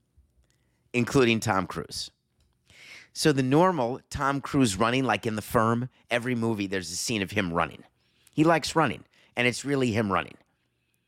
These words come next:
Top Gun, we haven't even mentioned that. What a catalog. Tom Cruise may be up there with who you'd bring to a desert island.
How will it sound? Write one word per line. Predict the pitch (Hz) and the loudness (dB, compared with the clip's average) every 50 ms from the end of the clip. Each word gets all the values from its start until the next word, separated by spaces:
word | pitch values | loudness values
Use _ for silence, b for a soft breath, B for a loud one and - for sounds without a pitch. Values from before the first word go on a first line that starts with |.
| _ _ _ _ | _ _ _ _
Top | - - - - - - | -2 -2 -2 -2 0 0
Gun, | 135 131 127 127 131 123 127 - - | 2 2 4 2 0 -2 -6 -8 -6
we | 95 | -6
haven't | 107 107 107 98 | -4 -4 -4 -6
even | 90 85 | -4 -4
mentioned | 85 85 82 - 73 71 | -4 -2 -2 -4 -2 0
that. | 76 73 64 55 - _ _ - | 0 0 0 0 -4 _ _ -6
What | - 160 - 247 | -2 0 0 0
a | - | 0
catalog. | - - - 92 101 113 110 98 80 67 64 B B B B B B B - | -2 -6 -4 -2 -2 -2 0 0 -2 -4 -4 B B B B B B B -2
Tom | - - 165 202 185 | -2 0 0 0 -4
Cruise | - - 120 139 139 127 90 | -4 -2 0 0 0 0 -2
may | 101 113 117 117 | -2 -2 -2 -2
be | 104 101 90 | -4 -4 -2
up | 92 110 - | -2 -4 -4
there | - 104 92 90 | -4 -4 -4 -2
with | 85 85 | -4 -4
who | - - 127 | -2 0 0
you'd | 123 113 113 101 80 | 2 2 2 0 0
bring | - 95 107 107 95 87 80 B B B - | 0 2 2 2 2 0 -4 B B B -2
to | - 101 | 0 0
a | 90 | 0
desert | 78 - 107 101 90 90 90 73 | 2 2 2 2 2 0 -2 0
island. | 69 90 90 85 82 76 | 0 0 0 0 -2 -6